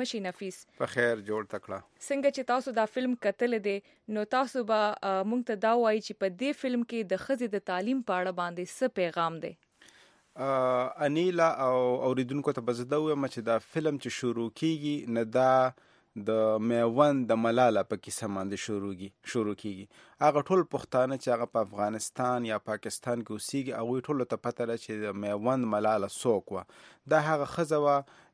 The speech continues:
Speaker 2: چې د نن نه څو سوه کاله پخوا هغې په افغانستان کې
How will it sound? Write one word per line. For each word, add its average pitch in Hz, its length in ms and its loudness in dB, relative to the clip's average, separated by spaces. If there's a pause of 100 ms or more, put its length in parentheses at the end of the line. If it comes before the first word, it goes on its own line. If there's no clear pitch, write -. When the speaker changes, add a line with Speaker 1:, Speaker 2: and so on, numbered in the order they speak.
Speaker 2:
چې 127 100 -2 (200)
د 135 100 2
نن 143 80 0 (140)
نه - 100 -6
څو 143 240 0
سوه 117 320 -2
کاله 110 180 2 (140)
پخوا 127 320 4 (240)
هغې 131 340 -2
په 110 140 0
افغانستان 113 840 -2
کې 131 140 0